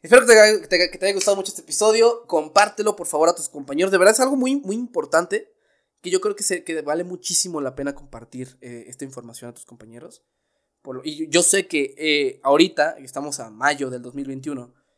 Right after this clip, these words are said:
que ya, eh, ya, ya muchas personas ya están en su último semestre, que ya van a,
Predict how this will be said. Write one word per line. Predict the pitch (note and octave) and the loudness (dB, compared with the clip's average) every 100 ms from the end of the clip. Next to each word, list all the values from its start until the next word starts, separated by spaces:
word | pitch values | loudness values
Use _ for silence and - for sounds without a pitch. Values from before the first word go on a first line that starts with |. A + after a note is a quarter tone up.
| _ - | _ -14
que | C3+ | -10
ya, | C3 D3 D#3 D#3 - | 0 2 2 -2 -8
eh, | D#3 D3 C3 B2+ B2 A#2+ A#2+ A#2+ _ | -8 -6 -8 -10 -14 -20 -20 -20 _
ya, | C#3 D3+ - _ | -12 -10 -10 _
ya | C3 C#3+ D#3 - | 0 2 2 0
muchas | D3 D3+ E3+ | -8 -8 -8
personas | - C3+ D3 D3 | -10 -16 -10 -10
ya | D3 | -8
están | C#3+ - D3 D#3 | -10 -4 -4 -4
en | C3+ | -12
su | - B2 B2 A#2+ | -18 -20 -18 -10
último | C#3 C#3+ D#3 C#3 | -6 -6 -6 -10
semestre, | C3 B2 C3 - | -10 -14 -12 -12
que | C#3+ | -10
ya | C3 D#3 | -2 -2
van | E3 E3+ | 0 -2
a, | E3+ | -4